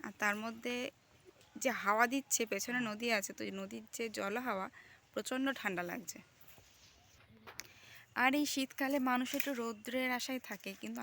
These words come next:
আমাদের বাড়ির রৌদ্র পাওয়াই যায় না, একদমই রৌদ্র নেই। চারিদিকে গাছগাছালিতে এমন বাগান বেঁধে গেছে যে রৌদ্রের কোনো দিশা মিলছে না। আর পেছনে আমার ছোট মেয়ের যত কাঁথা কাপড় নেড়ে দিয়েছি। তো চলো, এই,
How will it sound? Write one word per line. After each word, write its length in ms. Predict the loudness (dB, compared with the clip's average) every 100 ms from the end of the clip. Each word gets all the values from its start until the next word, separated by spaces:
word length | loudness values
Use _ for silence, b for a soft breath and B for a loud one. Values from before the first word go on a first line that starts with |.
| -4
আমাদের 260 | -4 -4 -4
বাড়ির 220 | -4 -2 -2
রৌদ্র 280 | -4 -4 -4 -4 -8 B B B 2
পাওয়াই 300 | 6 8 8 6
যায় 180 | 4 2 -2
না, 80 | -4 b b 2
একদমই 320 | 2 4 4 6
রৌদ্র 200 | 4 2 0
নেই। 80 | 0 -2
চারিদিকে 340 | -4 -4 -4 -4 0
গাছগাছালিতে 680 | 0 0 -4 -2 -2 0 0 0
এমন 160 | 0 -2
বাগান 240 | -2 -2 0 2
বেঁধে 180 | 2 2
গেছে 220 | 0 -2 -8 B B B
যে 60 | -2 2
রৌদ্রের 420 | 2 2 4 4 4
কোনো 160 | 2 0 -2 _ -8
দিশা 200 | -2 0 0
মিলছে 260 | 0 -2 -2
না। 60 | -4 B B B B
আর 80 | 2
পেছনে 320 | 2 2 2 4
আমার 140 | 4 2
ছোট 120 | 0 -4 -2
মেয়ের 200 | -2 -4 -2
যত 160 | -2 0 0
কাঁথা 200 | 0 0
কাপড় 240 | -2 -2 -2
নেড়ে 180 | -2 -2
দিয়েছি। 320 | -2 -2 -2 -4 -6 B B B B B
তো 60 | -4 4
চলো, 200 | 4 4 -2 -8 _ -20 _ B B B B -4
এই, 80 | -2